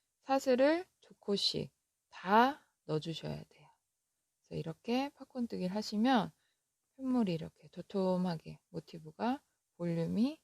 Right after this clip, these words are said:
나오게 됩니다. 그래서 지금 이 바이올렛 블랭켓을 뜨실 때 이 모티브를 먼저 다 뜨셔야 돼요.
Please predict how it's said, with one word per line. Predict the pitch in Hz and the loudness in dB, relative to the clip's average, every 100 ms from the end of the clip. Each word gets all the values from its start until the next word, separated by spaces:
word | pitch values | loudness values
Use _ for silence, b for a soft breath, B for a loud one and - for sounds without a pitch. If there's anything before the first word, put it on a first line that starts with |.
| _ _ _ | _ _ _
나오게 | 165 165 160 165 | -6 -6 -6 -10
됩니다. | - 151 151 _ _ _ _ _ _ _ _ _ | -12 -20 -20 _ _ _ _ _ _ _ _ _
그래서 | - 170 220 254 | -16 -4 0 2
지금 | 269 180 - 165 156 | 0 -6 -2 -2 -2
이 | 175 175 | -4 -6
바이올렛 | 160 165 190 190 190 175 | -2 0 2 4 2 0
블랭켓을 | 165 160 165 175 156 165 160 156 156 | -4 -6 -6 -10 -10 -6 -4 -4 -4
뜨실 | 247 254 262 226 | -6 -4 -4 -4
때 | - 285 196 - _ _ _ - | 0 2 2 -2 _ _ _ -4
이 | 185 175 | -2 0
모티브를 | 151 160 - 208 185 165 180 254 311 - _ _ _ | -2 -4 -4 -2 0 0 4 4 2 -4 _ _ _
먼저 | 156 160 156 214 269 339 _ | -8 -6 -6 -2 -2 -2 _
다 | - - 170 - | -16 -14 -12 -6
뜨셔야 | 302 320 262 180 | -2 2 2 0
돼요. | - | -6